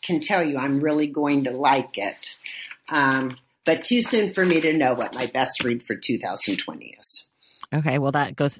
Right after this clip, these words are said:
Speaker 2: nicely into my next question, which is, what are you reading right now?
Speaker 1: <laughs>
Speaker 2: Which is obviously Stamped. And I just wanna give a shout out to myself because I gave you my signed copy of that book.
Speaker 1: I know, and I am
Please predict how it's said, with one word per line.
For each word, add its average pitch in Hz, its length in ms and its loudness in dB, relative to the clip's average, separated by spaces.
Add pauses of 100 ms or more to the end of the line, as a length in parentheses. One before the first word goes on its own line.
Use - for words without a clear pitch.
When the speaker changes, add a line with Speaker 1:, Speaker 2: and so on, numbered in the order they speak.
Speaker 2:
nicely 170 460 2
into 156 160 -2
my 139 80 0
next 135 240 -4
question, 135 380 -2
which 135 180 -2
is, 131 240 -2
what 131 220 0
are 127 40 2
you 127 140 -2
reading 127 240 -2
right 127 220 -2
now? 135 320 2
Speaker 1:
<laughs> - 20 0
Speaker 2:
Which 143 180 0
is 131 140 -2
obviously 135 460 0
Stamped. 135 420 -2 (240)
And 220 80 0
I 233 60 0
just 226 80 -4
wanna 254 160 2
give 208 100 2
a 185 60 4
shout 160 260 2
out 156 140 0
to 175 100 -2
myself 151 540 2
because 160 320 -2
I 143 180 4
gave 139 240 0
you 135 220 -2
my 131 180 -2
signed - 380 -4
copy - 400 0
of 214 100 -2
that 240 220 -2
book. 269 340 0 (500)
Speaker 1:
I 143 160 0
know, 143 380 2
and 123 140 0
I 127 200 -4
am 123 180 -4